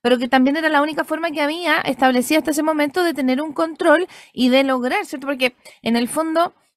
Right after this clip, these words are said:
El cambio de paradigma es que ya no es que tenemos que cumplir lo que proyectamos, sino que a medida que vamos teniendo experiencia y vamos fallando y aprendiendo a corto plazo, vamos desarrollando un mejor producto. Porque antes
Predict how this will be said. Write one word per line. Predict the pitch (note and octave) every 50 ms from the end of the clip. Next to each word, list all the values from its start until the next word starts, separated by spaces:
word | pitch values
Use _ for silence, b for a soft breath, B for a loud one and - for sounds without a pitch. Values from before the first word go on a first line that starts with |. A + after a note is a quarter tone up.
| _ _ -
El | A3+ B3 A3+
cambio | C4+ C#4+ D#4+ E4+ F4
de | F4
paradigma | - E4 D#4+ D#4+ D#4+ E4+ E4+ E4 C#4 C#4 B3 B3+ C4+ C#4 -
es | C4+ C4 -
que | - D4 C#4+ C4+ b b b b b
ya | G#3 C4 C4 B3+
no | C#4
es | F4 E4+
que | G#4
tenemos | D#4 F4+ F4 F4+ F#4 F#4+
que | - F4+ D#4+
cumplir | - C#4 C4 A#3 C#4 D4 E4+
lo | E4+ F4+
que | C#4+ D#4 B3+
proyectamos, | C4 B3+ A#3+ A3+ G#3 - - - F4+ G4+ E4 A3+ F#3+ F#3+ - b b b b
sino | - - C4 B3+ C#4 D4+ D4+
que | D4+ D#4+ D4+
a | - A3+
medida | A3 A3+ A#3 B3 C#4+ E4 F4+ E4+
que | D4 D4+
vamos | C4 C#4 C#4+ D4+ D#4 D#4 D#4+ E4 - - - _
teniendo | - A#3 A#3 B3 C4 D4 E4 E4 D4+
experiencia | D#4 - - - B3 B3 C4+ E4+ F#4 F#4 - C4+
y | A#3
vamos | A3+ A#3+ B3+ C#4 C#4+ D4 D4 -
fallando | - - A#3+ G#3+ A3 A3 C4+ D4+ D#4+ D#4+ D#4 B3 A3 A3
y | G#3+ G#3+
aprendiendo | G#3 G#3 G#3+ G#3 G#3+ G#3+ G#3+ B3 C#4 D4+ E4 D#4+ C#4
a | A#3
corto | A3+ A#3+ C4 C4 - E4 D4+
plazo, | F4+ F#4 F4 D4+ - - D#4+ D#4+ B B B B -
vamos | A#3+ B3+ C#4+ D#4 D#4+
desarrollando | E4 D4+ - D#4 C4 B3+ B3 C#4 E4+ F#4+ F#4
un | C#4+
mejor | A#3 A#3 - A#3+ A3
producto. | G#3+ - G#3 G3+ F#3+ F3+ E3+ - - D3
Porque | F3 G3 G3+ C4
antes | C#4+ C4+ C#4+ D4+ D4